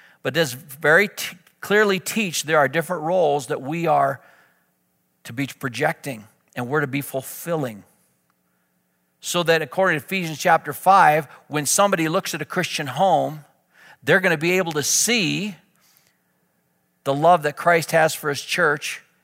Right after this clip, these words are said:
and the love the church has for Christ in the submission of the wife and the leadership and the provision of that husband.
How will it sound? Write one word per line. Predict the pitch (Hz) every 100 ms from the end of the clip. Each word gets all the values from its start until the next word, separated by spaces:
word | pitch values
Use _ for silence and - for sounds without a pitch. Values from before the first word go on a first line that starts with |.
| -
and |
the | 127
love | 143 156
the | 127
church | - 165 160 -
has | 139 135
for | - 135
Christ | - 151 113 - - - _ _ _ _ _ _ _
in | 135
the | 139
submission | - 127 147 170 170
of | 151
the | 135
wife | 127 147 180 160 - - _ _ _ _ _
and | 123 123
the |
leadership | 120 131 175 180 - 175 165 - _ -
and | 127
the |
provision | 117 123 113 165 156 120 127 131 _ -
of | 117
that | 131 127
husband. | 151 131 117 101